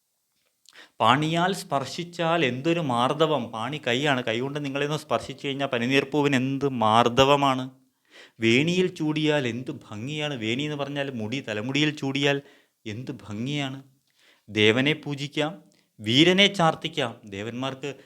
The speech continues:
പൂജയ്ക്ക് വേണ്ടി ഉപയോഗിക്കാം, വീരന്മാർക്ക് മാല ചാർത്തിയിടാം. "പാവത്തിൻ മൗലിക്കും ഭൂഷയാക്കാം." പാവപ്പെട്ട, ആ, ആളുകളുടെ തലയിലും വെക്കാം. സ്ത്രീകളൊക്കെ, ആ, പെൺകുട്ടികളൊക്കെ ഈ തലയിൽ പനിനീർപ്പൂ വെച്ച് കഴിഞ്ഞാൽ എന്ത് മനോഹരമാണ്, എന്തൊരു ഐശ്വര്യമാണ്.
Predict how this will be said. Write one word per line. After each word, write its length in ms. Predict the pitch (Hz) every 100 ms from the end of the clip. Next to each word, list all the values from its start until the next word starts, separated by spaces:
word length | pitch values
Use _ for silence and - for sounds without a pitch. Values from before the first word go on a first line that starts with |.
| _ -
പൂജയ്ക്ക് 380 | 110 143 143
വേണ്ടി 160 | 151 147
ഉപയോഗിക്കാം, 540 | 143 147 151 160 170 - _
വീരന്മാർക്ക് 760 | 110 135 180 180 180 170 170 160 - _
മാല 380 | 113 120 151 190
ചാർത്തിയിടാം. 840 | 165 165 - 147 127 117 123 - _ _ _ _ -
"പാവത്തിൻ 600 | 101 123 143 - 165 160
മൗലിക്കും 520 | 131 123 131 131 135
ഭൂഷയാക്കാം." 640 | 117 117 131 120 117 110
പാവപ്പെട്ട, 540 | 95 107 131 143 139 147 - - -
ആ, 0 |
ആളുകളുടെ 800 | 123 123 123 127 135 135 135 135 - -
തലയിലും 460 | 113 120 143 156 135
വെക്കാം. 340 | 117 120 104
സ്ത്രീകളൊക്കെ, 560 | - 123 127 131 139 131 _ _
ആ, 260 | 123 120 113
പെൺകുട്ടികളൊക്കെ 760 | 117 123 - 135 139 131 135 131 _ _
ഈ 200 | 117 117
തലയിൽ 480 | 117 117 131 143 143
പനിനീർപ്പൂ 500 | 135 131 147 151 147
വെച്ച് 200 | 139 147
കഴിഞ്ഞാൽ 200 | 143 143
എന്ത് 200 | 131 151
മനോഹരമാണ്, 600 | 139 127 139 147 147 139
എന്തൊരു 180 | 127 135
ഐശ്വര്യമാണ്. 600 | 135 156 147 147 143